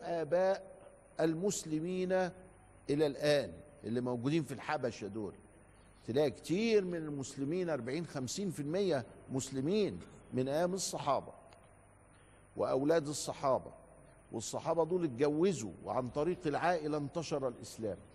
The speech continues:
فإذا وصل جعفر، ووصل أبو موسى، ووصل أبو هريرة،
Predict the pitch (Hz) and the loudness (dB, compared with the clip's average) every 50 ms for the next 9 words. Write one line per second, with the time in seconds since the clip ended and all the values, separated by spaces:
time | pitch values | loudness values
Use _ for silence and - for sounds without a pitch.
0 | - - - - - - - - - - - - - - - - - - - - | -20 -20 -20 -20 -20 -20 -20 -20 -20 -20 -20 -20 -20 -20 -20 -20 -20 -20 -20 -20
1 | - - - - - - - - - - - - - - - - - - - - | -20 -20 -20 -20 -20 -20 -20 -20 -20 -20 -20 -20 -20 -20 -20 -20 -20 -20 -20 -20
2 | - - - - - - - - - - - - - - - - - - - - | -20 -20 -20 -20 -20 -20 -20 -20 -20 -20 -20 -20 -20 -20 -20 -20 -20 -20 -20 -20
3 | - - - - - - - 135 135 165 185 180 151 196 180 175 147 - - - | -20 -20 -20 -20 -20 -6 0 2 4 6 4 4 6 4 4 4 2 -6 -12 -16
4 | - - - - - - - - - - - - - 120 147 143 - 175 156 165 | -18 -20 -20 -20 -20 -20 -20 -20 -20 -20 -16 -4 2 2 2 2 2 2 2 2
5 | 156 151 180 170 147 - - - - - - - - - - - - - 92 95 | 4 2 2 0 0 -2 -8 -14 -18 -20 -20 -20 -20 -20 -20 -20 -14 -6 -2 0
6 | 107 123 123 - 156 139 151 147 156 151 156 160 165 180 202 202 170 - - 104 | 0 0 2 0 2 2 2 2 2 2 0 0 0 2 2 2 2 0 -4 -10
7 | - - - - - - - - 107 117 135 156 147 - 165 156 170 165 165 165 | -12 -14 -20 -20 -20 -18 -6 0 2 2 2 2 2 2 2 2 4 2 2 0
8 | 170 165 160 170 180 196 208 196 180 151 123 101 | 0 0 2 4 6 6 6 6 4 2 0 -6